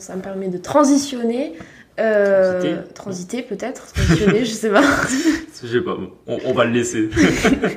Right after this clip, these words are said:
Speaker 1: Euh, par exemple, toi, t'as quand même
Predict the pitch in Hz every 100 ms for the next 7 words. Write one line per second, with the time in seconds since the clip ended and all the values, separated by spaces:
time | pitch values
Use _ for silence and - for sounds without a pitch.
0 | - - - - - - - - - 202
1 | - - - 220 214 214 208 208 202 196
2 | 185 185 190 202 - - 208 226 220 285
3 | 285 254 240 - 208 214 220 214